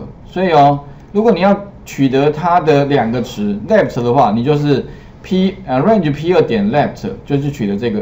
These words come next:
这个的，呃，横向的值，哦，多少不知道了，反正就是这个位置，O K。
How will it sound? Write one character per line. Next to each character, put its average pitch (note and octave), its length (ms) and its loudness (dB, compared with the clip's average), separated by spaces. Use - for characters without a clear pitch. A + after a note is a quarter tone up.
这 A3+ 140 2
个 F3 100 2
的， B2+ 280 0
呃， A#2 240 0
横 D3 240 0
向 F#3 320 2
的 B2+ 120 0
值， F#2 360 -8
哦， G#2 400 0
多 G#3 140 2
少 E3+ 100 6
不 C#3+ 100 -2
知 D3+ 160 -4
道 C#3+ 160 4
了， G#2 120 2
反 A#2 140 0
正 D#3+ 100 -2
就 E3 100 -2
是 D#3 200 -4
这 E3+ 220 -4
个 C3+ 120 0
位 C3+ 160 2
置 F#2+ 320 -6
，O B2+ 100 -4
K。 A#2 300 -2